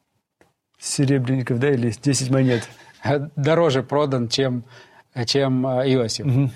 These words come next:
Speaker 2: И здесь как раз очень хорошо как раз срабатывает вот эта система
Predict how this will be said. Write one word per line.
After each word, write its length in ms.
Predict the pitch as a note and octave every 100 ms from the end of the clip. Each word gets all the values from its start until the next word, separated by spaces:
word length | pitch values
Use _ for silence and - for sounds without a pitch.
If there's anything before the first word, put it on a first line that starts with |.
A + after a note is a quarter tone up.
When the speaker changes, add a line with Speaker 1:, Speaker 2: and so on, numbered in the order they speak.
| - - - _
Speaker 2:
И 160 | E3 D3+
здесь 340 | B2+ G#3 B3
как 220 | - F3
раз 240 | F#3+ A#3 -
очень 320 | G3 F#3+ F#3
хорошо 520 | - E3 - G3 G3 - - _ D3+
как 100 | E3+
раз 200 | F3 -
срабатывает 680 | D#3 D3+ F3+ F3 D#3 D3
вот 220 | C#3 C#3+ E3
эта 320 | D3 C#3+ C#3+
система 680 | D#3 C#3+ - F3+ F#3+ E3+